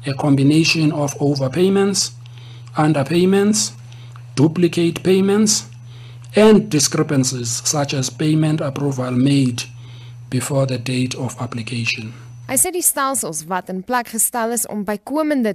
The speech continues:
Speaker 2: toelae te betaal, was hoegenaamd nie voldoende nie, omdat daar geen sentrale manier was om vertroulike inligting in te win nie. Uit die vier miljoen mense wat die toelae ontvang het, word dertig duisend ondersoek.
Speaker 1: People working in government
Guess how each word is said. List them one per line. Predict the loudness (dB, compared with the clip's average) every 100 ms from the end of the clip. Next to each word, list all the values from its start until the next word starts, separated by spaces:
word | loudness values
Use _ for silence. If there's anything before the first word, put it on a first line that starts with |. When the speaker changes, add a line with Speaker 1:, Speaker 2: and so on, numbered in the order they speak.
| -4
Speaker 2:
toelae | -4 -2 -4
te | -6
betaal, | -8 -4 -2 -2 -4 -12 -14 -6
was | -6 -4
hoegenaamd | -6 -6 -4 -4 -4
nie | -4 -2 -2
voldoende | -4 -4 -4 -6 -4
nie, | -6
omdat | -4 -4 -2
daar | -4
geen | -4 -6
sentrale | -4 -6 -4 -2 0 0
manier | 0 0 0 0 -2
was | -4 -4 -4
om | -4 -8
vertroulike | -10 -6 -4 -2 -4 -8
inligting | -6 -6 -6 -10 -14 -6 -4
in | -2
te | -2
win | -4 -4
nie. | -6 -14 _ _ _ _
Uit | -4 -2
die | -2
vier | -2 -2 0
miljoen | 0 0 0
mense | -2 0 -2 -2
wat | -6 -4
die | -6 -4
toelae | -4 -2 -4 -4
ontvang | -8 -4 -2 0
het, | -2 -6 -14 -20 -10
word | -6 -6 -2
dertig | -2 -2 -8 -10
duisend | -4 -2 0 -4 -6 -12
ondersoek. | -6 -6 -6 -10 -12 -18 _ -20 -4
Speaker 1:
People | -2 0 0
working | 2 2 0 0 0
in | 0 -2 -2
government | -4 -2 0 0 0 -2